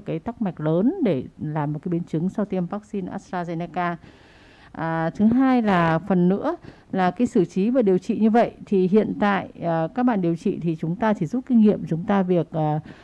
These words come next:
à, dùng kháng sinh, chúng ta sẽ theo cái hướng viêm phổi nhiều hơn. Thì chắc các bạn lúc đầu tiên thì các bạn sẽ nghiêng nhiều về cái viêm màng não. Để chúng ta chú ý việc lựa chọn kháng sinh một chút thôi.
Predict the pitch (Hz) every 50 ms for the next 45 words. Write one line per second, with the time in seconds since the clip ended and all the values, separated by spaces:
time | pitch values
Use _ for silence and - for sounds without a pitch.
0 | - - - - - 156 151 160 170 160 156 - 175 170 180 - - 269 262 233
1 | 214 - - - - - - 160 175 180 - 214 208 196 190 190 - - - -
2 | 190 - 208 190 - 202 196 190 180 160 165 185 208 226 214 190 - 180 147 139
3 | 139 143 151 185 196 196 185 - - - - - - - 165 160 - 220 220 -
4 | 233 226 226 202 - 214 220 220 185 175 - 202 190 175 170 190 196 196 180 165
5 | 160 - 170 185 196 202 196 190 185 175 165 151 139 147 143 170 180 185 190 170
6 | 165 151 156 165 165 - 233 254 - - - - - - _ - 156 151 - 160
7 | 175 196 190 185 - 170 170 175 196 226 240 240 185 - - - 160 - 156 -
8 | 160 160 165 - - 208 180 165 151 - - 262 277 - 240 208 202